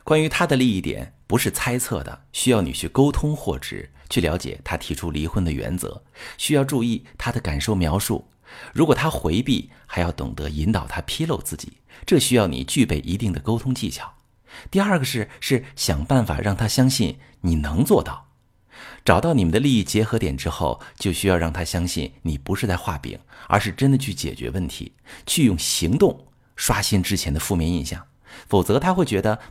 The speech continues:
不管你做什么承诺，都是在糊弄他。这一步很关键啊，不能急功近利。毕竟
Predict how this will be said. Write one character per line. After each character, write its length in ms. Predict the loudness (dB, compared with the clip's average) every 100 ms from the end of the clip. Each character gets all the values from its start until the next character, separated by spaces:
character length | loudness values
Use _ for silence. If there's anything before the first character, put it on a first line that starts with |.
| -4
不 80 |
管 160 | 0 2
你 80 | 2
做 240 | 4 2
什 140 | 4 0
么 100 | -2
承 240 | -2 -2
诺， 200 | -2 -6 -2
都 120 | 0
是 120 | 0
在 100 | -2
糊 180 | -4 -6
弄 140 | -8 -10
他。 180 | -14 -18 _ _ _ _ -20 -4
这 120 | 4 6
一 40 |
步 100 | 6
很 220 | 2 0
关 220 | 4 6
键 220 | 6 2 0
啊， 180 | -6 -12 0
不 80 |
能 140 | 2 4
急 180 | 0 0
功 200 | 0 0
近 240 | 0 -2
利。 180 | -4 -8 _ _ -20 -2
毕 120 | 0
竟 260 | 2 0